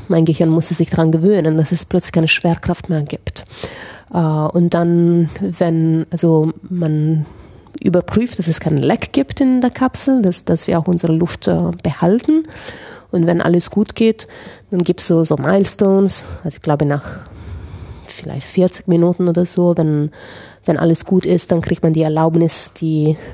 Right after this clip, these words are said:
so diese Sicherheitsgürtel zu lockern, weil man sagt, okay, es ist jetzt unwahrscheinlich, dass wir gleich einen Wiedereintritt einleiten müssen. Ähm, und, und man fängt ein bisschen an zu schweben im Sitz. Und dann natürlich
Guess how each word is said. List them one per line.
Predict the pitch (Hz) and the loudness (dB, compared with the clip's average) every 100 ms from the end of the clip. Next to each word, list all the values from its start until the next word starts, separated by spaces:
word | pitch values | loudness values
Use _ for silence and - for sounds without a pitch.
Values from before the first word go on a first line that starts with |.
| - - - | -20 -20 -8
so | - | -6
diese | 151 160 151 147 | -4 -4 -2 -2
Sicherheitsgürtel | - 196 156 - - 175 160 | 0 0 2 2 0 0 0
zu | - 165 | 0 0
lockern, | 202 - 311 320 311 - 202 | 0 0 2 2 -2 -12 -4
weil | 165 | -2
man | 156 | 0
sagt, | 151 151 - | 0 -2 -6
okay, | - 170 185 - | -4 0 0 -2
es | 185 | -8
ist | 160 170 | -8 -6
jetzt | - | -2
unwahrscheinlich, | 185 180 165 175 165 160 | 2 2 2 0 2 0
dass | 156 | 0
wir | 165 | -2
gleich | 156 160 151 175 | 0 0 0 0
einen | 147 147 151 | 2 2 0
Wiedereintritt | 170 156 151 185 208 196 | 0 2 2 0 0 0
einleiten | 202 196 202 214 | 0 0 2 2
müssen. | 208 208 226 220 - - - - - - - | 2 0 -2 -2 -6 -20 -20 -20 -20 -16 -4
Ähm, | 202 185 180 180 180 175 175 175 175 175 175 - - | 0 4 4 4 4 2 2 0 0 0 -2 -6 -4
und, | 165 160 156 - | -2 0 -2 -2
und | 165 160 165 | -2 -2 0
man | 156 | -2
fängt | 151 160 156 170 | 0 -2 -2 -2
ein | 175 | 0
bisschen | 262 254 - 233 220 | 0 0 2 2 2
an | 214 208 | 2 2
zu | 208 | 2
schweben | - - 202 202 | 0 2 0 2
im | 196 196 | 2 0
Sitz. | 202 202 - - - - - - - - | 0 -2 -4 -8 -12 -16 -16 -18 -14 -2
Und | 160 156 | 0 2
dann | 139 | 0
natürlich | 151 156 143 - | 0 0 0 -2